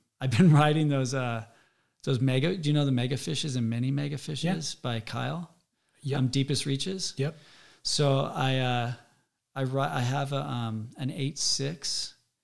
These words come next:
Speaker 1: that kinda takes place of a longboard. It's like a,
Speaker 2: Mm-hmm.
Speaker 1: it's a twin fin, so it's a longboard you can kinda rip. And I just got eleven oh, like, a glider from those guys. Um,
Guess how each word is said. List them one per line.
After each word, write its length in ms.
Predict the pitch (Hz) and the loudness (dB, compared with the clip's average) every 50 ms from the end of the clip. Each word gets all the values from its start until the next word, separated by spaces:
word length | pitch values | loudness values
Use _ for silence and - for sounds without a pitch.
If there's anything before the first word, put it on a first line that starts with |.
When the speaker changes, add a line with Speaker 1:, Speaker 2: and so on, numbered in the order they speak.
| _ _ _ _ _ _ _ _ _ _ - | _ _ _ _ _ _ _ _ _ _ -6
Speaker 1:
that 160 | 156 143 - | -6 -4 -2
kinda 220 | - 139 147 143 131 | -2 0 0 0 -2
takes 320 | 139 - - 139 - - | -2 -4 -4 -4 -4 -6
place 300 | - - 135 135 131 - | -6 -6 -6 -6 -4 -6
of 100 | 143 127 | -6 -6
a 40 | 120 | -6
longboard. 480 | 117 117 110 113 123 131 143 151 160 | -6 -6 -6 -6 -6 -6 -6 -8 -8
It's 120 | 151 - - | -10 -8 -6
like 100 | 123 135 117 | -4 -4 -2
a, 40 | 110 | 0
Speaker 2:
Mm-hmm. 220 | 127 147 160 160 - - - | 0 0 -2 -2 -6 -12 -14
Speaker 1:
it's 160 | - - - | -10 -10 -10
a 40 | 131 | -8
twin 260 | - - 156 156 139 | -6 -6 -6 -6 -6
fin, 200 | - 117 110 104 | -6 -8 -12 -12
so 120 | - - | -12 -14
it's 100 | - - | -12 -10
a 40 | 131 | -8
longboard 500 | 120 113 113 117 120 120 131 127 127 123 | -8 -6 -6 -4 -4 -6 -6 -6 -8 -6
you 60 | 123 120 | -6 -6
can 80 | 113 104 | -6 -6
kinda 220 | 107 113 117 110 | -8 -8 -10 -8
rip. 300 | 107 110 117 135 - - _ _ _ _ _ _ _ _ _ _ _ _ _ _ _ _ _ | -8 -8 -8 -8 -10 -14 _ _ _ _ _ _ _ _ _ _ _ _ _ _ _ _ _
And 140 | - 123 117 | -6 -2 -2
I 80 | 117 117 | -2 -2
just 180 | 123 117 - | -2 -4 -4
got 140 | - 127 120 | -2 -2 -2
eleven 400 | 117 117 117 120 120 117 120 117 | -2 -2 -2 -2 -2 -2 -2 -4
oh, 240 | 117 117 120 123 123 | -4 -4 -4 -4 -4
like, 160 | 120 113 - | -6 -6 -8
a 40 | 120 | -8
glider 340 | 117 - 113 113 113 120 127 | -8 -8 -6 -6 -6 -6 -8
from 160 | 123 - 135 131 | -8 -8 -6 -6
those 160 | 131 135 135 | -6 -6 -8
guys. 520 | - 135 131 135 143 139 - - - - _ _ _ _ _ | -8 -8 -8 -6 -6 -8 -10 -12 -14 -18 _ _ _ _ _
Um, 380 | - 123 117 117 113 110 107 107 | -12 -10 -8 -8 -8 -10 -10 -12